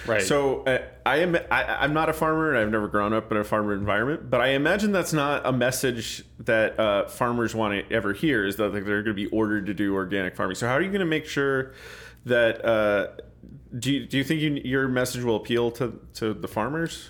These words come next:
Speaker 1: I haven't
Speaker 2: What,
Speaker 1: done,
Speaker 2: in
Speaker 1: I,
Speaker 2: particular?
Speaker 1: I, I, um, I am aware of, of public opinion in California. I re-, I've read, I read and have read all of the most important studies of public opinion,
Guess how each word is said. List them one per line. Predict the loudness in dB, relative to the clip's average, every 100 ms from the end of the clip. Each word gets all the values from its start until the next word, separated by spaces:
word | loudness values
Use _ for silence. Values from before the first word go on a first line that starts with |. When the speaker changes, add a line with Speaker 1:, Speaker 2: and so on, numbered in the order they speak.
| -2
Speaker 1:
I | 2
haven't | 2 2 -2 -4
Speaker 2:
What, | 0
Speaker 1:
done, | 2 4
Speaker 2:
in | 2 0
Speaker 1:
I, | 0 2
Speaker 2:
particular? | 4 4 4 2
Speaker 1:
I, | 2 4
I, | 2
um, | 2 0 -6 -10 -16 -20 -2
I | 4
am | 6 6
aware | 4 4 4 2
of, | 0 -4 -12 -12 0
of | 2 2 -2
public | -2 0 -2
opinion | -6 -8 -8 -10 -12 -12
in | -10
California. | -8 -8 -8 -12 -12 -12 -6
I | -2
re-, | 2 2
I've | 2 0 2
read, | 4 2 0
I | 0
read | 4 4 4
and | 2 -2
have | -4 -2
read | 2 2 2
all | 0 -2
of | -4
the | -4 -4 -6
most | -6 -8 -8
important | -8 -8 -8
studies | -6 -4 -6
of | -8
public | -8 -10 -8
opinion, | -4 0 0 -2